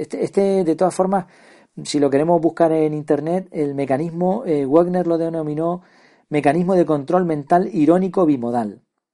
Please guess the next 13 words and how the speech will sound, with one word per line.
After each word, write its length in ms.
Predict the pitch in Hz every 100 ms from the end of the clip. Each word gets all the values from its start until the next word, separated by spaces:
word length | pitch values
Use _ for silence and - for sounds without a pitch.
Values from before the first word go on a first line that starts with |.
| _ _ _ _ _ _
Hay, 160 | 165
por 220 | 202 220 185
cierto, 320 | 214 - 170
también 320 | 151 180 175
un 80 | 156
spot 320 | 127 165 165
publicitario 800 | 156 147 - 123 165 151 135 - _ _ _ _
anunciando 500 | 139 131 127 165 160
un 120 | 139
coche, 400 | - 170 - 139
un 320 | 135 131 127 123
Seat 240 | 147 131
Ibiza, 440 | 135 160 - 135